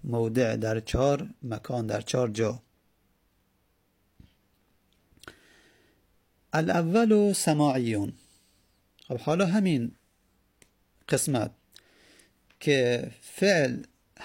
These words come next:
حذف می‌شه، فقط ف-، مفعول باقی میمونه، ولی وجوباً، یعنی واجبه که فعل رو حذف بکنید، فقط مفعول رو باقی بگذاریم، در چهار جا همین به دو نوع تقسیم می‌شه.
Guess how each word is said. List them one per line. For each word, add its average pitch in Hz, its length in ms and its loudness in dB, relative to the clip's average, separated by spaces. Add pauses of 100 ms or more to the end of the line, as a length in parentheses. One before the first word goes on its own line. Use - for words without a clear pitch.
حذف - 260 2
می‌شه، 131 280 0
فقط 147 320 0
ف-، - 160 -6
مفعول 131 720 0
باقی 131 300 0
میمونه، 151 640 0 (100)
ولی 196 460 2 (840)
وجوباً، 135 720 2 (560)
یعنی 123 200 -2
واجبه 131 400 4
که 139 80 -4
فعل 127 200 -2
رو 117 80 0
حذف 127 260 -4
بکنید، 123 240 -2
فقط 160 240 2
مفعول 131 400 0
رو 127 160 -2 (160)
باقی 135 300 0
بگذاریم، 151 640 2 (260)
در 135 160 4
چهار 135 380 2
جا 202 300 2 (280)
همین 202 260 4
به 175 80 2
دو 170 140 2
نوع 160 120 4
تقسیم - 360 -4
می‌شه. 110 320 -4